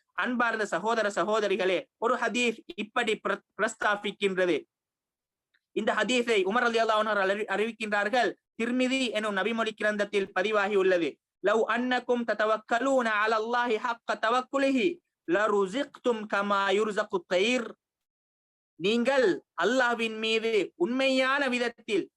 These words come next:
எப்படி தவக்குல் வைக்க வேண்டுமோ அந்த விதத்தில் நீங்கள் தவக்குல் வைத்து விட்டால் அல்லாஹு தஆலா உங்களுக்கு பறவைகளுக்கு உணவளிப்பது போன்று அல்லாஹு தஆலா உங்களுக்கு உணவளிப்பான் என்று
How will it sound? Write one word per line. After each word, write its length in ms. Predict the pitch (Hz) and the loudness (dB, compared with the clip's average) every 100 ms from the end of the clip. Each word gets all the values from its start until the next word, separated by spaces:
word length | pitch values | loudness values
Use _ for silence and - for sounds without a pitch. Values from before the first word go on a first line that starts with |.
| _ - | _ -6
எப்படி 520 | 214 - 277 269 214 | -6 -2 0 2 0
தவக்குல் 520 | 202 240 262 262 240 | 0 2 0 0 2
வைக்க 300 | 226 226 240 | 2 0 0
வேண்டுமோ 680 | 233 233 233 247 277 185 - | 2 2 0 2 2 0 -2
அந்த 340 | 156 180 240 226 | -6 -6 -2 -2
விதத்தில் 480 | 220 247 240 233 214 | 0 -2 -2 -4 -2
நீங்கள் 380 | 214 208 202 | -2 0 0
தவக்குல் 500 | - 185 208 220 220 | 0 0 0 0 0
வைத்து 340 | 208 208 214 220 | 2 -2 -2 -6
விட்டால் 720 | 196 - 180 220 254 147 - _ _ _ _ - | -6 -2 0 2 2 0 -4 _ _ _ _ -2
அல்லாஹு 360 | 196 233 220 220 202 - | 0 2 0 0 -4 0
தஆலா 380 | 202 202 214 233 | 2 2 2 2
உங்களுக்கு 840 | 214 202 208 220 - 277 208 135 _ _ _ - | 2 0 0 -2 -2 -2 0 -2 _ _ _ -2
பறவைகளுக்கு 1160 | 196 240 269 277 285 277 277 277 - - 302 226 | 0 2 2 2 2 2 0 0 -6 -4 -2 0
உணவளிப்பது 480 | 247 247 233 240 233 | 0 -2 -2 0 0
போன்று 880 | 233 233 247 294 294 320 247 165 - 202 | 0 2 2 2 2 2 0 -2 -8 -6
அல்லாஹு 300 | 254 233 214 196 | -2 -2 -2 -2
தஆலா 300 | 208 202 202 196 | 0 2 2 0
உங்களுக்கு 640 | 202 208 202 180 196 185 | -2 -2 -2 -2 0 2
உணவளிப்பான் 580 | 220 240 240 - 269 269 | 2 0 -2 0 0 2
என்று 500 | 240 214 208 175 | 0 0 0 0